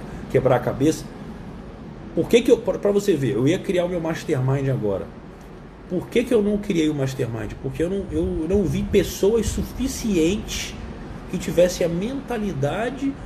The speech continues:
pra ter uma troca rica, que eu tivesse talvez o interesse hoje de participar diretamente. E também que teriam uma condição financeira pra arcar com esse tipo de investimento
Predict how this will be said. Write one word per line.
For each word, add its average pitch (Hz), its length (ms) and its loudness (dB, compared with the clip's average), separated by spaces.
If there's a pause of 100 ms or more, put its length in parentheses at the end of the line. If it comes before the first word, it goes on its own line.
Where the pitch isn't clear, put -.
(160)
pra 175 140 4
ter 196 160 4
uma 196 160 2
troca 185 440 0
rica, 180 380 0
que - 140 0
eu 208 80 4
tivesse - 520 0 (380)
talvez 165 300 6
o 190 40 0
interesse 196 640 4
hoje 185 260 4
de 175 80 -4
participar 175 600 -2
diretamente. 165 680 -2 (680)
E 147 60 0
também 147 280 6
que 170 80 -8
teriam 175 300 2
uma 185 140 -2
condição 185 440 -2
financeira 170 480 -2
pra 165 180 0
arcar 147 300 0
com 165 80 -2
esse 165 140 -4
tipo 165 240 -8
de 156 100 -2
investimento 147 640 -2